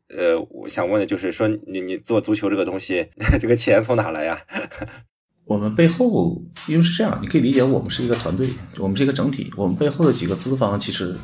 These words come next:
Speaker 2: 我们主要核心团队是大概四到五人吧，一开始是四个人，后来逐渐的是我们扩展，有更多的一些身边的朋友也加入到我们。现在我们开玩笑说，说我们的那个股东啊，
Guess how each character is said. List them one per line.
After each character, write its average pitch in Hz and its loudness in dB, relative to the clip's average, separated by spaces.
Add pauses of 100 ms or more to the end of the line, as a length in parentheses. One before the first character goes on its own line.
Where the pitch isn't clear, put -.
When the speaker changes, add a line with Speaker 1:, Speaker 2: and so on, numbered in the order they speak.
Speaker 2:
我 101 0
们 113 4
主 92 4
要 104 6
核 110 0
心 123 2
团 107 2
队 113 6
是 101 0 (100)
大 - -6
概 95 0
四 - 0
到 107 4
五 92 0
人 - -4
吧， 85 -2
一 107 -2
开 117 4
始 87 2
是 92 -6
四 - -4
个 98 4
人， - -4
后 104 -2
来 98 6
逐 87 -2
渐 117 0
的 - -4
是 80 -4
我 87 0
们 85 2
扩 - -4
展， 82 -2 (480)
有 92 4
更 107 4
多 98 4
的 101 2
一 98 2
些 95 -2
身 101 0
边 98 4
的 95 4
朋 78 -6
友 90 0
也 76 0
加 104 -4
入 113 0
到 104 4
我 - -2
们。 - -10 (600)
现 - -6
在 107 4 (220)
我 90 -2
们 82 0
开 101 -2
玩 101 0
笑 104 4
说， 92 0
说 - -6
我 101 4
们 85 4
的 82 6
那 87 4
个 85 2 (120)
股 95 2
东 95 4
啊， - 0